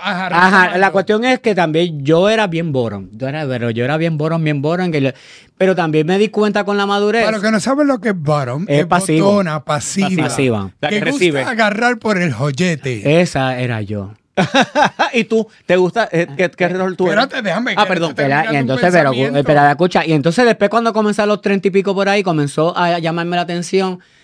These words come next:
Speaker 2: el culo, eh, con ganas de como que de meter. Y yo me comencé a cuestionar a mí, que yo decía, "Pero es que si tú eres una jodida botona, ¿cómo tú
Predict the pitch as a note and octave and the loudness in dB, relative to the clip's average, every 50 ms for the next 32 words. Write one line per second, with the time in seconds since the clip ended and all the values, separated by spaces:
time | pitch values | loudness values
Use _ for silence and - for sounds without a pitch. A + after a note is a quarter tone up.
0 | _ _ _ _ _ - B2+ A#2 A2 G#2 - C3 C#3+ E3 E3 E3 D#3 D3 C#3+ C#3+ | _ _ _ _ _ -2 0 0 -2 -2 -2 0 0 2 2 2 2 2 2 2
1 | C#3+ C#3+ C3+ C#3 - _ _ _ _ _ - - C#3+ C#3+ C#3 C3+ B2 - C3+ C3+ | 0 0 -2 -4 -10 _ _ _ _ _ -4 0 2 2 2 2 2 0 0 0
2 | C3 B2 A#2+ B2+ C#3 D3 C#3 D3+ D#3 D3+ C#3 - - D3 C#3 C#3+ C3+ C3+ C3+ C3+ | 0 0 0 0 0 0 0 2 2 0 0 -2 -4 -4 -2 0 0 0 2 0
3 | C3+ C3 B2+ B2 A#2+ A2+ E3 F3 F3+ F3+ F3 - E3 D#3+ D3 B2+ D3 D3+ E3+ G#3 | 0 0 0 -2 -2 0 2 2 2 0 0 -2 -2 -2 0 0 0 0 0 -2
4 | G#3 G#3 F#3+ F3+ F3 - F#3 G3 A3 G#3 G3+ - - - D3+ C#3 B2 A#2 B2+ D#3+ | -2 -4 -4 -4 -4 -6 -6 -4 -4 -6 -6 -8 -10 -10 -10 -8 -8 -6 -6 -6
5 | F#3+ G3 F#3+ G3+ G#3 F#3+ D3+ B2 B2+ - _ _ _ _ _ _ _ - D#3 C#3+ | -6 -4 -4 -2 -2 -2 -2 -4 -6 -10 _ _ _ _ _ _ _ -6 -4 -2
6 | C#3+ C#3+ C#3 - E3+ D3+ C3 A#2+ C3 B2 A2+ A#2+ A#2+ - - - D3+ C#3 D#3+ D3 | -2 -2 -2 -2 -4 -4 -4 -4 -8 -10 -10 -10 -12 -12 -12 -10 -10 -8 -8 -8
7 | C#3 D3+ D3+ D#3 D3 - D3+ D3+ D3+ D3 D3 C#3+ C#3 D3 D3 D3 D3 C#3+ C3+ C3 | -6 -6 -6 -6 -6 -6 -6 -4 -4 -4 -6 -6 -6 -6 -6 -6 -6 -8 -8 -8
8 | B2+ D3 E3+ F3 E3 - C#3 C#3 C#3 C#3 - D#3 D3 C#3+ C#3+ | -8 -8 -8 -8 -8 -8 -6 -6 -6 -4 -4 -4 -4 -4 -6